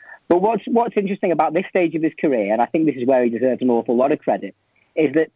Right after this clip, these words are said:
sadly, you know, G-, Gerrard's Liverpool reign never really quite lived up to that early promise,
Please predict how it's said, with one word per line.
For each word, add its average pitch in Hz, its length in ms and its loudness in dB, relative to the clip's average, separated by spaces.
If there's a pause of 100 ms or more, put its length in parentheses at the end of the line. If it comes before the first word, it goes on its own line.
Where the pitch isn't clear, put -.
(160)
sadly, 160 460 2
you - 100 0
know, 120 120 0
G-, 160 160 -2
Gerrard's 143 400 0
Liverpool 135 420 -2
reign 120 320 0 (420)
never 151 300 2
really 143 260 0
quite 143 300 0
lived 135 300 -2
up 131 140 -4
to 131 80 -8
that 131 140 4
early 127 220 0
promise, 160 380 0